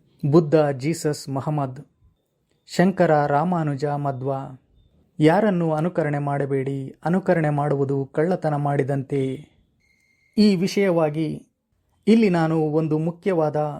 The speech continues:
ವಿಷಯವನ್ನು ಹಂಚಿಕೊಳ್ಳುತ್ತಿದ್ದೇನೆ. ಇದನ್ನು ನೀವು ಅನುಸರಿಸದೇ ಇದ್ದರೆ ಎಂದಿಗೂ ಸಾಧಕರಾಗಲು ಸಾಧ್ಯವಿಲ್ಲ. ಯಾವ ಮಹಾನ್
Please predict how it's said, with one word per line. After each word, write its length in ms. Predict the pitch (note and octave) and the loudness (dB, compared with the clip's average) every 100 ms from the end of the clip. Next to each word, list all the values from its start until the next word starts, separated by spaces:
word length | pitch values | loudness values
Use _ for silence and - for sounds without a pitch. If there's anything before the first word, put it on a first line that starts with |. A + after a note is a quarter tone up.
| - | -6
ವಿಷಯವನ್ನು 580 | D3+ F3+ D#3+ D3 D3 | -4 -2 -2 -2 -4
ಹಂಚಿಕೊಳ್ಳುತ್ತಿದ್ದೇನೆ. 1300 | C#3 E3 E3 C#3 C#3+ C#3 - C3+ C#3 C#3 C3 _ _ _ | -4 -4 -6 -2 0 0 -4 -6 -4 -6 -10 _ _ _
ಇದನ್ನು 440 | F#3 E3 D#3+ D3+ D3 | 0 2 2 0 0
ನೀವು 380 | D3 D3+ D3 D#3 | 0 0 -2 0
ಅನುಸರಿಸದೇ 760 | D#3 E3 D#3 C#3+ C#3+ C#3 D3 | -2 0 -2 0 -2 0 0
ಇದ್ದರೆ 500 | C#3 C3 C#3+ C#3 C#3 - - _ _ _ _ _ _ _ | -2 -2 -2 -2 -6 -14 -20 _ _ _ _ _ _ _
ಎಂದಿಗೂ 520 | D#3 G3+ F3 D#3 D3+ | 6 6 4 2 0
ಸಾಧಕರಾಗಲು 840 | D3 D#3+ E3+ F3+ D3+ D3 C#3+ C#3+ C#3+ | 0 -2 -2 -2 -4 -4 -4 -4 -4
ಸಾಧ್ಯವಿಲ್ಲ. 840 | D3 C#3 C3+ C#3 C#3 C#3 _ _ _ _ _ | -4 -4 -4 -6 -6 -10 _ _ _ _ _
ಯಾವ 380 | D3 D#3+ E3 D#3 | 2 4 4 2
ಮಹಾನ್ 500 | D3+ D3+ E3 D3+ D3+ | 0 -2 -2 -2 -8